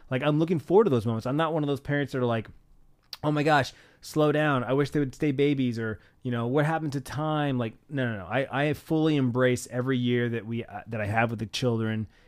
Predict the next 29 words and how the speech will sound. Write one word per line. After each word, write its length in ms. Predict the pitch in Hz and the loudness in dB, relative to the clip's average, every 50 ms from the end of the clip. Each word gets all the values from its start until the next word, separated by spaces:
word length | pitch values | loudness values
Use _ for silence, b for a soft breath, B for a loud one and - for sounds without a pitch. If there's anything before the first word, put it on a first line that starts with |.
| b b - | b b -12
and, 140 | 110 107 | -10 -8
uh, 120 | 101 107 101 87 | -8 -8 -8 -6
watching 360 | 120 117 113 110 - - 113 | -4 -4 -4 -4 -4 -4 -6
them 80 | 110 110 | -6 -4
grow 220 | 101 113 110 107 107 | -4 -4 -4 -2 -4
up. 160 | 107 107 - | -4 -4 -6
And 160 | 107 107 104 b b b b b b b | -8 -10 -10 b b b b b b b
especially 340 | - - 208 220 - 214 160 | -2 2 2 2 2 0 -2
Sierra, 360 | - - 147 143 139 127 120 110 | 0 2 4 6 6 4 4 2
she's 200 | - - 151 147 | -2 -4 -4 -2
the 120 | 165 156 | 2 4
oldest. 420 | 131 123 120 120 123 123 120 - - | 4 4 4 4 2 0 -2 -4 -6
She's 140 | - 123 131 | -6 -4 -4
my 100 | 139 127 | -4 -4
first. 540 | - - 117 110 110 110 101 - - - b b b b b b _ - | -4 -2 0 0 0 -2 -2 -6 -12 -16 b b b b b b _ -10
And 480 | 123 117 113 110 107 107 107 107 - - - 123 | -8 -6 -6 -4 -4 -6 -6 -8 -8 -12 -12 -8
like 240 | 117 113 120 113 | -4 -4 -2 0
I, 120 | 120 120 123 - | 0 -2 -2 -2
I, 220 | 117 123 123 120 120 | -4 -4 -2 0 0
I 60 | 127 | 0
just 400 | 120 113 110 120 156 151 - - | 0 0 2 4 4 2 2 2
told 200 | - 143 135 123 | 0 2 2 2
this 140 | 123 113 - | 0 -2 -4
story 500 | - - 127 120 120 117 113 107 110 107 - | -4 -2 -2 0 0 -2 -4 -6 -8 -10 -10
this 320 | 110 113 117 98 - - - | -10 -10 -10 -10 -12 -12 -8
weekend 340 | 123 120 113 - 117 110 107 | -6 -6 -4 -2 -2 -2 -2
at 60 | 98 | -2
Monster 300 | 110 110 117 120 - 117 | -2 -2 -2 -2 -4 -4
Jam. 360 | 104 110 110 104 104 101 101 | -6 -4 -4 -4 -4 -6 -8